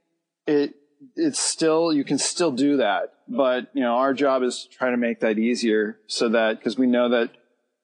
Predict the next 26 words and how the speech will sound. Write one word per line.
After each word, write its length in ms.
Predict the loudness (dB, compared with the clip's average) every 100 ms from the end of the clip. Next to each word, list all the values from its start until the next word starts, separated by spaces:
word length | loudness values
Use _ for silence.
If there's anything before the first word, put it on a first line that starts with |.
| _ -4
you 100 | -2
know, 80 |
some 240 | 0 0 2
of 0 |
the 160 | 2
newsrooms 400 | 2 2 2 2 2
out 160 | 2
there, 200 | 2 2
they've, 220 | 0 -2 -2
they've 140 | 0
got 180 | 2 2
enough 280 | 2 0 -2
to 100 | -2
do 160 | 0
already. 380 | 2 0 0 -4 -6
So 180 | -2
how 140 | 0 2
do 80 | 2
we, 140 | 0 -2 0 -2 -2
<laughs> 360 | -6 -2 -2 0
how 180 | 0 2
do 100 | 2
we, 260 | 0 0
if 320 | 0 0 0
that's 300 | 0 0 -2
the, 340 | -2 0 0